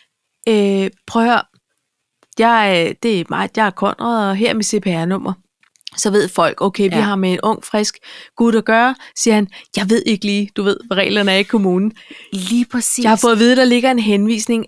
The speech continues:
Speaker 1: Er det noget, I er en del?" Altså, du ved, den der, han,
Speaker 2: Men
Speaker 1: han skal
Speaker 2: ved du
Speaker 1: bare
Speaker 2: hvad?
Speaker 1: lige ha-,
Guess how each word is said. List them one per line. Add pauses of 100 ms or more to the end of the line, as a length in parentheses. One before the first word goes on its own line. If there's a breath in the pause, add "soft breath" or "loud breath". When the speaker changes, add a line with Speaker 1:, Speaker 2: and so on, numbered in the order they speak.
Speaker 1:
Er
det
noget,
I
er
en
del?"
Altså,
du
ved,
den
der,
han, (240 loud breath)
Speaker 2:
Men
Speaker 1:
han
skal
Speaker 2:
ved
du
Speaker 1:
bare
Speaker 2:
hvad?
Speaker 1:
lige
ha-,